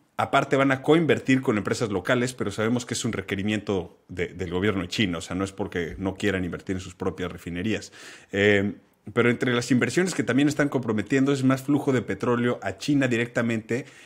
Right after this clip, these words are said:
a las refinerías donde ellos van a estar generando.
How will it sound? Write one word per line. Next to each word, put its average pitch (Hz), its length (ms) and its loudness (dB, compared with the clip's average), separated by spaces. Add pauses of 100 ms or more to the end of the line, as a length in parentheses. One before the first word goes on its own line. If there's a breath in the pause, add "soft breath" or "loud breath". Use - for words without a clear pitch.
(140 loud breath)
a 107 80 0
las 110 120 2
refinerías 113 600 2
donde 117 340 2
ellos 139 300 2
van 123 100 4
a 120 60 0
estar 120 180 -2
generando. 95 560 -2